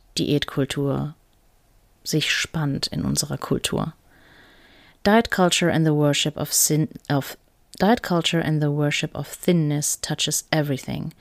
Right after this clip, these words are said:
because it's not just one system. It's the system that void white supremacy culture." Und das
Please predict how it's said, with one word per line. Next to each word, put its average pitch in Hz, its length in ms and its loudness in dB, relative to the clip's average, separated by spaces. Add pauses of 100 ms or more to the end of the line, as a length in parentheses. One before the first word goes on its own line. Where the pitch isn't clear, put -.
(360)
because 170 300 4
it's - 160 2
not 175 200 2
just - 280 -2
one 147 280 0
system. - 680 -2 (400)
It's - 200 2
the 180 100 4
system 175 800 4
that 160 220 2
void 156 520 6
white 156 280 0
supremacy - 600 -2
culture." - 560 -6 (1500)
Und 160 200 4 (140)
das - 560 0